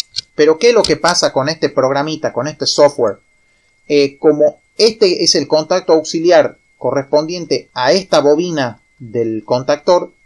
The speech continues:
tienen que tener el mismo nombre, entonces esta no le puedo poner Q minúscula, pero sabemos que este de acá corresponde a quién,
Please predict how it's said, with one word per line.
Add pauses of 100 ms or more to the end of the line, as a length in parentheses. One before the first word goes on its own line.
tienen
que
tener
el
mismo
nombre,
entonces
esta
no
le
puedo
poner
Q
minúscula, (200)
pero
sabemos
que
este
de
acá
corresponde
a
quién,